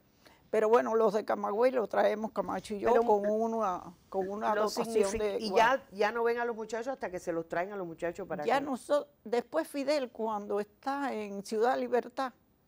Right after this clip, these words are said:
Speaker 1: le dice a Camacho, "Mira, esa avioneta". Ahí estaba, l-, eh, l-,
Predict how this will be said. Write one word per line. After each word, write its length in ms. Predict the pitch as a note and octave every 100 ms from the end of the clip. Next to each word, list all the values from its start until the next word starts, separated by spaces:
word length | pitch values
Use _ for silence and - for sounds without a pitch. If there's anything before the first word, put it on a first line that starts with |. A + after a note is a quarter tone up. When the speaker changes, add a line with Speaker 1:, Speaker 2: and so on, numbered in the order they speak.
| _ _ _ _ _ _ G#3+
Speaker 1:
le 180 | A3
dice 300 | A3 A#3 -
a 40 | A3+
Camacho, 560 | G#3 G#3 G3+ F#3+ F3+ - _ _
"Mira, 440 | G#3 A#3+ C4+ F#3+ E3+ - _ _ _ _ _
esa 300 | G#3 B3 -
avioneta". 600 | A#3 G#3+ G#3 B3+ B3 - - _ _ _ _ _ _ _ _ -
Ahí 400 | F3+ G3 G#3 A#3
estaba, 560 | A3 G#3+ G#3 A#3 A3+ -
l-, 360 | G3 F3+ F3+ - -
eh, 600 | F3 E3 E3 E3+ - - -
l-, 160 | F#3+